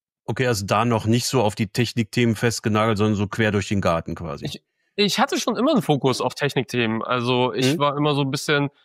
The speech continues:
Speaker 2: zum Beispiel Blockchain habe ich relativ früh auch, äh, versucht, auf die Agenda zu setzen. <laughs> Leider erfolglos.
Speaker 1: <laughs>
Speaker 2: Äh,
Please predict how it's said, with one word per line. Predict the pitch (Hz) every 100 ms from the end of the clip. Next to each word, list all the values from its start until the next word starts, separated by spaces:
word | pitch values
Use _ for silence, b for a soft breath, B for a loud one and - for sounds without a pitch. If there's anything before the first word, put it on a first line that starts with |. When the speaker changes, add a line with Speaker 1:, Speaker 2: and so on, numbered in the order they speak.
| _
Speaker 2:
zum | - 143
Beispiel | 147
Blockchain | 123 160 - - 190 190 196
habe | 175
ich | 165
relativ | 170 160 165 -
früh | - 175 180
auch, | 151 156 156 -
äh, | - 82 131
versucht, | - 147 139 156 - -
auf | 123
die | -
Agenda | 135 143 147
zu | -
setzen. | 135 143 - 165 151 165 -
<laughs> | 185 160
Leider | 220 160 165 165
erfolglos. | 143 156 180 185 175 -
Speaker 1:
<laughs> | B B B B -
Speaker 2:
Äh, | 117 127